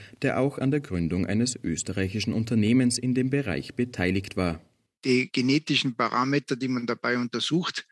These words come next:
Speaker 2: können einerseits die Enzyme betreffen, die beim Abbau oder bei der Aktivierung von Medikamente beteiligt sein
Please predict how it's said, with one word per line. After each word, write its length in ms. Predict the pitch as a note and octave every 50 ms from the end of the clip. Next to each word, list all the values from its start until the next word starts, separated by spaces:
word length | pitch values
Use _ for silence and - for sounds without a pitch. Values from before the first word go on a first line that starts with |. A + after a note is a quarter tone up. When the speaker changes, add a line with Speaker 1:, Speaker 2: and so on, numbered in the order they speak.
| _
Speaker 2:
können 280 | - - C#3 C3+ B2+ C3
einerseits 840 | - - C3 C#3+ D3+ D3+ C3+ - - C3 B2+ B2+ C3 B2 - - -
die 100 | - C3
Enzyme 480 | B2 A#2+ B2 - - D#3 D#3 D#3 D#3+ D3+
betreffen, 720 | - D3+ C#3+ - B2 C3 C3+ - - - C#3 C#3 C3+ B2 -
die 180 | - A#2+ A#2+ A#2+
beim 320 | - - A2 G#2+ A2 -
Abbau 640 | - B2+ B2+ - _ - C3 B2+ C3 C3 B2+ A#2+ A#2+
oder 120 | A2+ -
bei 160 | G#2+ - A#2+
der 140 | A#2+ A#2 A1
Aktivierung 760 | - A2+ - - - B2 A2+ A2+ B2+ C#3+ D3+ D3 D#3 D#3+ D3+
von 180 | - - D3 C#3+
Medikamente 680 | C#3+ C#3+ C3 C#3 C3 - C3 C3 C3 C3 C3 - C#3
beteiligt 540 | A2+ - A#2+ - A2+ A2+ A#2+ A#2 G#2+ A2+ -
sein 380 | - - A2+ G#2 G#2+ G#2+ A2+